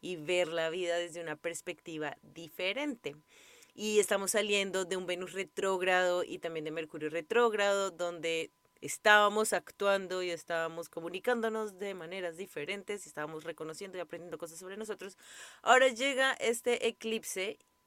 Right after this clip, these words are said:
este es dos eclipses, porque vienen dos eclipses en octubre, y te dicen como, "Es tu culpa.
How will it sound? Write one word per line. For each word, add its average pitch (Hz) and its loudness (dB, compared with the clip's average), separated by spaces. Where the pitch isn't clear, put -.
este 214 -2
es 170 -10
dos 233 2
eclipses, 170 -8
porque 156 -10
vienen 147 -8
dos 175 -2
eclipses 165 -12
en 175 -12
octubre, 156 -6
y 165 -16
te - -6
dicen 185 -4
como, 220 0
"Es 196 -4
tu 170 -6
culpa. 151 -6